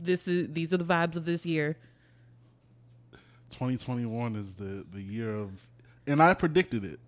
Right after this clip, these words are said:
Speaker 1: Wild.
Speaker 2: Once, once, uh, people started getting outside, it w-, you know,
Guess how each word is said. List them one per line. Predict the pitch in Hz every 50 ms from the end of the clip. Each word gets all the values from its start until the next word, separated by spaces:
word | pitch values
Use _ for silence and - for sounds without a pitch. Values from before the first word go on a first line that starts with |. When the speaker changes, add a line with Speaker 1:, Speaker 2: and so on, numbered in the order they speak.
| 156 151
Speaker 1:
Wild. | 160 165 156 156 165 - - 120 135
Speaker 2:
Once, | 151 165 180 170 160 160 151 151 147 143 139 147 151 165 - - - - - - - -
once, | 120 123 127 131 156 185 190 180 - - - - - - - _ _ _ _
uh, | 135 139 143 135 127 123
people | - - 170 165 - - 156 143
started | - - 143 139 135 135 120 113
getting | 113 131 131 147 147 135
outside, | 120 120 123 - - - 101 - - - - - - - - - - - - _ _ - - - - - - - _ _ _ _ - - - -
it | 127 127
w-, | 127 120 117 - -
you | 127 127
know, | 117 107 101 92 - -